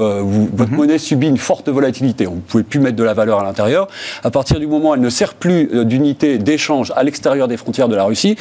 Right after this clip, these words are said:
Speaker 1: vous êtes donc en présence d'une monnaie de singe, d'une monnaie papier, euh, qui vaut donc quelque chose comme zéro. Et donc il n'est pas étonnant que du jour au lendemain, euh, la, le rouble se soit, se soit effondré,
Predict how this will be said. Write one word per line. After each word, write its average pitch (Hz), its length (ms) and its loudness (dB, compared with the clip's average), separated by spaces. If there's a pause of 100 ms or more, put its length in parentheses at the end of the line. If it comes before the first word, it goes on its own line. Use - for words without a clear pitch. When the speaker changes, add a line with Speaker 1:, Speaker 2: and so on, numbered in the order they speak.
(240)
Speaker 1:
vous 123 80 2
êtes 117 40 2
donc 151 200 0
en 120 60 0
présence 151 420 0
d'une 131 180 2
monnaie 143 420 0 (100)
de 135 200 2
singe, 113 280 -4
d'une 110 120 2
monnaie 131 240 2
papier, 151 460 -2 (360)
euh, 113 120 2
qui - 180 -4
vaut 131 140 2
donc 180 240 0
quelque 113 260 -2
chose 165 320 0
comme 139 240 0
zéro. 110 280 0 (460)
Et 123 280 0
donc 123 240 -2
il - 20 0
n'est 120 80 2
pas 156 140 -2
étonnant 147 480 0
que 151 100 -2
du 120 140 0
jour 127 140 0
au 117 40 2
lendemain, 131 560 0
euh, 107 400 2
la, 107 320 2
le 110 160 4
rouble 131 300 0
se - 120 -2
soit, 95 380 -2
se - 140 -6
soit - 180 0
effondré, 131 560 0